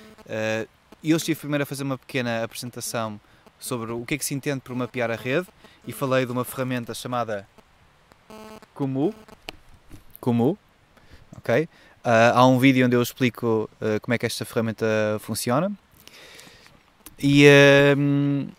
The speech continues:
estivemos a partilhar um trabalho que se começou a fazer logo a seguir ao Encontro Nacional, de criar então um formulário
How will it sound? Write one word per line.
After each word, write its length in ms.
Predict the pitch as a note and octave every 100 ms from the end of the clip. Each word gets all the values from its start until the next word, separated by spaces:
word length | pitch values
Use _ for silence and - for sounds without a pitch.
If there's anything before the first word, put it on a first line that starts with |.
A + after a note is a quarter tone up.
| - - -
estivemos 400 | - D3 D3+ D3
a 60 | D3+
partilhar 500 | D3 D3+ C#3+ C3+ A#2 A2+ -
um 260 | B2+ B2
trabalho 460 | A#2+ B2+ B2 B2 A2+
que 500 | - A#2+ A2+ A2+ G#2+
se 140 | G#2+ -
começou 320 | C3+ A#2+ C3
a 40 |
fazer 220 | - A#2 A#2+
logo 200 | B2+ B2+
a 60 |
seguir 440 | A#2+ - B2 A#2 - _ -
ao 140 | A2+
Encontro 340 | A#2 A2+ A#2+ A#2
Nacional, 540 | A#2 - A#2 A#2 D#3 - - - - _
de 40 |
criar 240 | - B2 B2
então 360 | A#2+ A#2+ A#2 -
um 180 | A#2+ A#2
formulário 800 | - B2+ B2 B2 B2 A#2 G#2+